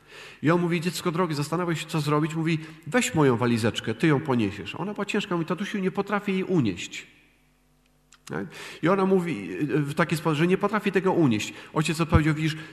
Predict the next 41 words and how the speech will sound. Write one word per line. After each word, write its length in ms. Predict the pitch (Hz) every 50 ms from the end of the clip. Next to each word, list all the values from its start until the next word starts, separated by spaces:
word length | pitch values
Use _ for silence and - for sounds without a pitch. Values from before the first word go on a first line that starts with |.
| - -
są 300 | - - 202 214 233 208
pewne 340 | - 214 208 185 185 170
rzeczy 300 | 147 175 180 175 - 170
w 40 | 135
życiu, 400 | 127 127 127 110 - - 135 151
których 280 | 151 - 170 156 151 151
na 160 | 147 156 156
razie 320 | 165 180 196 170 175 175
nie 180 | 160 151 151 160
jesteś 320 | 180 170 160 - 160 151
w 40 | -
stanie 320 | - - 160 151 143 143 -
unieść". 640 | - 127 110 101 90 92 - - - - - - _ _ _ _ _ _ _ - - - - -
I 60 | 147 160
nawet 240 | 208 254 294 -
sam 220 | - - 269 254 226
Pan 200 | - 240 226 233
Jezus 340 | 262 262 226 196 - - -
mówi: 320 | 156 151 139 143 147 147 - - - - - - -
"Nie 180 | 170 160 185 208
mówię 300 | 226 269 262 247 254 214
wam 180 | 190 196 190
wszystkiego, 480 | 160 - 202 165 - - 220 214 185 180
bo 120 | 156 170
teraz 400 | 165 - 226 202 170 165 156 -
nie 160 | 165 170 180 185
jesteście 460 | 175 160 - - 233 226 - - 185
w 60 | -
stanie 360 | - - 202 202 196 190 185
unieść, 680 | 190 - - 240 233 233 190 143 110 104 - - -
nie 80 | 139 143
jesteście 420 | 151 143 - 214 196 - - 185
w 40 | -
stanie 240 | - - 190 196 190
tego 200 | 185 175 175 175
zrozumieć, 680 | 143 135 180 196 190 175 170 240 226 175 139 117 -
pojąć". 640 | - - 240 233 196 147 113 101 95 95 - - - - - - _ _ _ -
Tak? 180 | - 160 190 185 - - - -
Są 340 | - - - 214 226 233 220
takie 280 | 220 196 196 - 190
momenty. 560 | 185 190 180 170 170 147 120 104 - - -